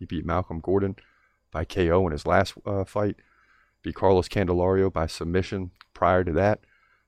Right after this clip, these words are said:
But the problem is thirty-seven percent takedown defense.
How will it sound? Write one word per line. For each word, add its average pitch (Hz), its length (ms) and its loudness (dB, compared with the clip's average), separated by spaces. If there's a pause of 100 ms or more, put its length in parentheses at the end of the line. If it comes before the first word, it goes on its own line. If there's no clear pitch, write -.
But 92 280 2
the 95 80 -8
problem 95 420 0
is 92 220 -2
thirty-seven 90 760 -4
percent 85 480 -4 (640)
takedown 80 420 -2
defense. - 520 -10